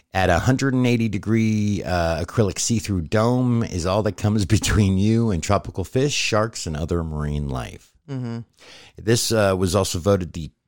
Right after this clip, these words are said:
Speaker 1: twice the best hotel in the world.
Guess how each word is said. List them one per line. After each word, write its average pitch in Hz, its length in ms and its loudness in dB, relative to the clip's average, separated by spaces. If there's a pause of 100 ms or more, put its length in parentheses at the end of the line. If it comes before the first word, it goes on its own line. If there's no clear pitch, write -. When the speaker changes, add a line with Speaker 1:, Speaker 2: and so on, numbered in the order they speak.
(280)
Speaker 1:
twice - 640 0 (100)
the 87 140 -4
best 110 440 0
hotel 95 800 0
in 87 180 -4
the 90 80 0
world. 110 540 2